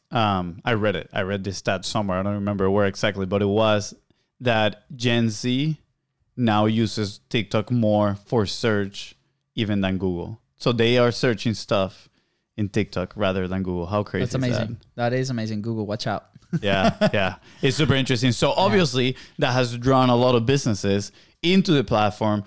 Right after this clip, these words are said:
Speaker 1: to spend their dollars
Speaker 2: Yeah.
Speaker 1: to get in front of, I mean, especially now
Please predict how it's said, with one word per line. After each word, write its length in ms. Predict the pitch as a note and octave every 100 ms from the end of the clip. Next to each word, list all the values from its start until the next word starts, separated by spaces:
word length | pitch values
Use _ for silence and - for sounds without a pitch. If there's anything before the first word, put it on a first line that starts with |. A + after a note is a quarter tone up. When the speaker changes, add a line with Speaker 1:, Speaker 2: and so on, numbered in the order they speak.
| -
Speaker 1:
to 100 | -
spend 380 | G#2+ - B2 A#2
their 160 | C3+ C#3
dollars 680 | A#2 G#2 G2 G2 F#2+ - - _ _
Speaker 2:
Yeah. 80 | G2
Speaker 1:
to 120 | A#2+
get 180 | G#2+ A2
in 120 | A2
front 340 | - A#2 A2
of, 240 | A2 G#2+ - - _
I 60 | -
mean, 160 | C#3+ A2+
especially 560 | - - B2+ - C3+
now 260 | A#2+ A2+